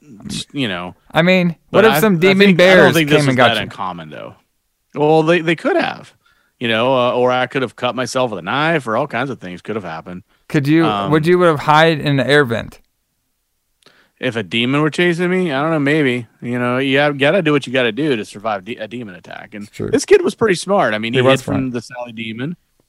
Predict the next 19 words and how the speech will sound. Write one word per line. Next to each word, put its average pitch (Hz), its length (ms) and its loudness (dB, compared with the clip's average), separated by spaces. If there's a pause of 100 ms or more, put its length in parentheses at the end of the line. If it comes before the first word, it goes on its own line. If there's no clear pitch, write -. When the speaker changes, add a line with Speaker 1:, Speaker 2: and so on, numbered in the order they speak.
(140)
Speaker 1:
and, 113 300 -6
uh, 107 140 -6
you 110 160 -8
know, 101 100 -6
he 107 140 -8
survived, 110 720 -4
uh, 104 300 0 (300)
well, 95 180 -4
at 90 100 -10
this 98 120 -10
point 82 300 -14
anyway. 82 320 -16 (1300)
Speaker 2:
Yes. 120 360 -2 (340)
So 123 140 -2
now 175 180 6
we 214 120 4
have 185 260 6
one 160 320 2
guy. 127 500 2